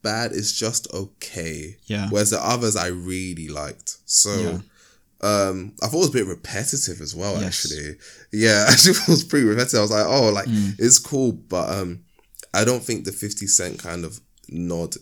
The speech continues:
Speaker 1: is, um, enough for me to be like, "Oh, yeah, it's a banger." It's just, if anything, it feels like you're kinda leading to that bullshit of
Speaker 2: Yeah.
Speaker 1: U K sam-, samples that
Speaker 2: Uh-huh.
Speaker 1: we're doing right now. You know, it's not a sample, it's an interpolation.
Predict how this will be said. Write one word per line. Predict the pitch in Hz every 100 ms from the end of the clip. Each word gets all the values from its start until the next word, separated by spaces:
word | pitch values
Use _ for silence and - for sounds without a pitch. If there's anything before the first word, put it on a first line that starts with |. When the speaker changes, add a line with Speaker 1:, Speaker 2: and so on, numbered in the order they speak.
| _ -
Speaker 1:
is, | 85 80 -
um, | 78 76 73 76 _ -
enough | 82 87 85 -
for |
me | 87
to | 85
be | 80
like, | 73
"Oh, | 80 85
yeah, | 76 62
it's | -
a | -
banger." | 82 80 62
It's | -
just, | 87 - - - -
if | 107
anything, | 131 170 139 87
it | 85
feels | 113 110
like | 104
you're | 95
kinda | 98 92
leading | 85 90 90 90
to | 90
that | 82 65
bullshit | 87 90 - - - _ -
of | -
Speaker 2:
Yeah. | 107 -
Speaker 1:
U |
K | 101 80
sam-, | - - 65 -
samples | 87 82 82 69 - -
that | 101
Speaker 2:
Uh-huh. | 98
Speaker 1:
we're | 104
doing | 85 76
right | 78
now. | 50 65 - -
You | - 135
know, |
it's | - 104
not |
a | 87 98
sample, | 87 85
it's | 71
an | 76
interpolation. | 71 76 - 76 73 - 71